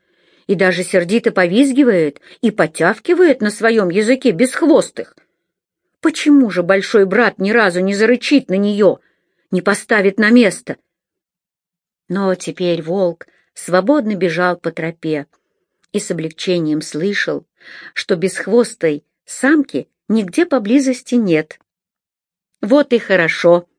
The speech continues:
вот и пусть держится от них на расстоянии. Волчонок остановился,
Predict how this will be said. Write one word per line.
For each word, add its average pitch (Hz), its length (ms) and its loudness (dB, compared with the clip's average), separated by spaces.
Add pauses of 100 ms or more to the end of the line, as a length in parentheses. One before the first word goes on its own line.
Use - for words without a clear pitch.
(520)
вот 269 300 2
и 254 40 0
пусть 240 380 2
держится 202 560 0
от 202 140 -4
них 214 220 -4
на 202 80 0
расстоянии. 185 880 0 (1300)
Волчонок 160 640 -2
остановился, 175 880 -6